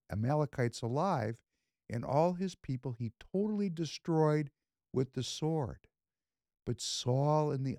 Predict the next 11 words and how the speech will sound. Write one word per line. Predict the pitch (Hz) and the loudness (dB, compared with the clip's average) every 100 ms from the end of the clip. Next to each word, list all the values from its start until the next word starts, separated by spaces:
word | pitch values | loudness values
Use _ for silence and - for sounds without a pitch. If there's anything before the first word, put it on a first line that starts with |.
| - | -4
army | 113 117 123 | -4 -2 -2
spared | - - 113 120 151 | -4 -6 -4 -2 -2
Agag | 135 117 107 110 117 - _ _ _ - | -2 -2 -2 -4 -8 -16 _ _ _ 0
and | 127 123 | 2 4
the | 104 | 2
best | 87 202 233 - - | 4 6 6 4 -2
of | 104 | -2
the | 101 | -4
sheep | - 110 95 | -2 -4 -4
and | 98 95 | -4 -6
cattle, | - 104 92 98 | -4 -2 -2 -4